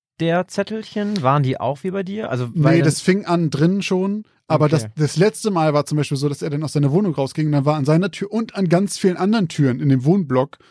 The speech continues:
Speaker 2: verschiedenfarbige Post-its, die er anscheinend da überall reingebatscht hat. Und er wusste es halt überhaupt nicht mehr.
Speaker 1: Alter Schwede.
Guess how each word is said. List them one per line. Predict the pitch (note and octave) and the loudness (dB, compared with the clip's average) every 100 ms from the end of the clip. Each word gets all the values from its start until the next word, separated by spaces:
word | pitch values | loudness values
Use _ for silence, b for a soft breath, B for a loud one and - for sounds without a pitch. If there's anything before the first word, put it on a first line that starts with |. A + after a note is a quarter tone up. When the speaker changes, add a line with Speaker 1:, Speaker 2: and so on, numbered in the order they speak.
| b | b
Speaker 2:
verschiedenfarbige | - D#3+ - F#3+ F3+ E3+ E3 D#3 D#3 | -2 0 2 0 0 -2 0 -2 -2
Post-its, | G3 F#3+ - | -2 -4 -8
die | - D#3 | -6 -4
er | |
anscheinend | C#3+ D3+ D3 | 0 2 2
da | |
überall | D#3+ D3 | 2 2
reingebatscht | E3 E3+ C3 - | 2 0 -4 -6
hat. | C3 - _ _ _ _ _ - | -12 -14 _ _ _ _ _ 0
Und | D#3 | 4
er | D#3+ | 4
wusste | D#3+ D#3+ | 4 2
es | C#3+ | -2
halt | B2+ | -4
überhaupt | C3 B2+ C#3 | -2 -4 -4
nicht | B2+ - | -8 -12
mehr. | A2 - _ _ _ - - | -18 -20 _ _ _ -20 -20
Speaker 1:
Alter | - G#2+ G#2 | -20 -18 -18
Schwede. | - - D2+ D#2+ | -20 -20 -18 -18